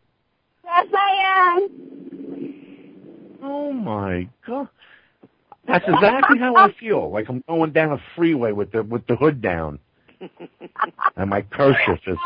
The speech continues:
Speaker 2: flying in the wind.
Speaker 1: I had to call you 'cause tomorrow's
Speaker 2: Uh,
Speaker 1: my birthday.
Speaker 2: Okay. Well, uh, Lois, would you like to take Carmen's, uh,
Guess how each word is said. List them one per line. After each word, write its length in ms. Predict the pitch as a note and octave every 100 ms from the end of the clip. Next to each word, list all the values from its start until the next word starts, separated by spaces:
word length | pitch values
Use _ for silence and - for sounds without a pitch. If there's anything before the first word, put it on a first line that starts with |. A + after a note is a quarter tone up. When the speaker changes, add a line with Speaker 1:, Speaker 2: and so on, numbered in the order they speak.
| -
Speaker 2:
flying 480 | A2 G#2+ A2+ A2+ G#2+
in 140 | G#2+
the 80 | G#2+
wind. 500 | G#2 A2 F#2 D#2+ C#2+ - _ _ _ _ _ _ _ -
Speaker 1:
I 220 | D#4 D4+
had 180 | E4+ E4+
to 40 |
call 220 | - D#4+
you 140 | D#4+ D#4
'cause 160 | F4
tomorrow's 540 | - - A2 A2 A2 G#2
Speaker 2:
Uh, 20 |
Speaker 1:
my 80 | -
birthday. 480 | - D4 G3+ G3 - _ - _ _ - B3+ - _ _ _ - _ _ - - - -
Speaker 2:
Okay. 480 | C#3+ F#3 - G#2+ C#3+
Well, 480 | - B2 C#3 A3 B2+
uh, 540 | C3 B2+ A#2+ A#2 B2 -
Lois, 560 | - A2 A#2 C3+ G3 -
would 120 | C3
you 120 | B2+
like 220 | C#3+ D3
to 80 | D3
take 260 | C3 D#3 C#3+
Carmen's, 680 | - D3+ D#3 - D#3 B2+ D3
uh, 380 | C#3+ C#3 C#3